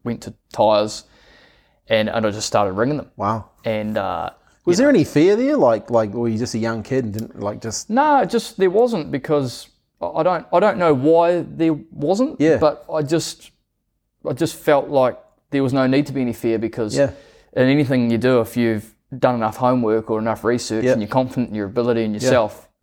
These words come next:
Speaker 1: there is no fear.
Speaker 2: Yeah.
Speaker 1: And there shouldn't be.
Speaker 2: Yeah.
Speaker 1: Uh, and if there is, then you probably shouldn't be doing it.
Speaker 2: That's a great takeaway.
Speaker 1: You know, so I rang up these places and I just got flogged off and flogged off, and, you know, I was just a t-, a thirteen-year-old boy that sounded like a girl probably ringing up for a
Speaker 2: <laughs>
Speaker 1: job, and,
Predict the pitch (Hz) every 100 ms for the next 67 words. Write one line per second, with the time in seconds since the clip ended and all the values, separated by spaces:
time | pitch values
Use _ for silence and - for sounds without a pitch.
0 | _ 123 131 131 139 135 87 - 76 -
1 | 135 123 - _ 113 113 - 151 117 -
2 | 67 _ 151 151 - - _ 113 110 117
3 | 117 117 123 135 107 113 117 147 117 -
4 | 80 139 156 - 135 104 127 113 135 170
5 | 123 92 - 139 110 58 - - 135 -
6 | - - - 185 131 127 127 131 - 143
7 | 143 139 151 131 139 113 - 90 - 110
8 | 104 117 107 104 - 107 101 113 110 -
9 | 107 98 101 104 - - _ _ _ -
10 | - - - _ - - 110 - 110 107
11 | 104 104 104 101 - _ 117 117 104 -
12 | 113 107 107 98 101 113 117 110 123 117
13 | 117 113 117 113 110 131 110 110 123 131
14 | 117 117 110